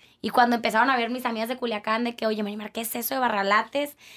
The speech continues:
¿De dónde te lo sacaste? ¿De dónde?". Pues nada, que me lancé.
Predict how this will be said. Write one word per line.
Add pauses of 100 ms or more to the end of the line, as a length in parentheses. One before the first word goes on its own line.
(160)
¿De
dónde
te
lo
sacaste?
¿De
dónde?". (520)
Pues
nada,
que
me
lancé.